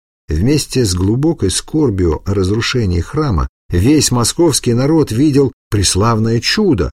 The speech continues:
в том обстоятельстве, что при разрушении церкви никто из людей не пал жертвою этого несчастья. Чтобы начать вновь строить церковь, великий князь послал было за псковскими мастерами,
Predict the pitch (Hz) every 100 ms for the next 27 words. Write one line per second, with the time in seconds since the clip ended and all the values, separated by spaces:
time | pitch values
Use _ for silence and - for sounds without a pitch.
0 | - - - 78 127 135 - 117 113 87
1 | 85 71 - 73 - - 95 101 107 107
2 | 90 113 - 175 170 123 104 - 175 185
3 | - 98 - - - 107 110 - 160 175
4 | 117 127 110 113 151 120 113 - 101 135
5 | 123 80 98 120 - 90 80 73 87 78
6 | 73 76 73 - 67 - - - - _
7 | _ _ - - 98 104 113 - 131 101
8 | 87 117 120 - - 90 80 73 - 156
9 | - 67 - _ 67 87 160 147 165 117
10 | 123 175 - - 90 - 147 170 101 110
11 | 165 151 151 107 95 110 - - 170 165
12 | - 143 135 131 - - 123 107 80 73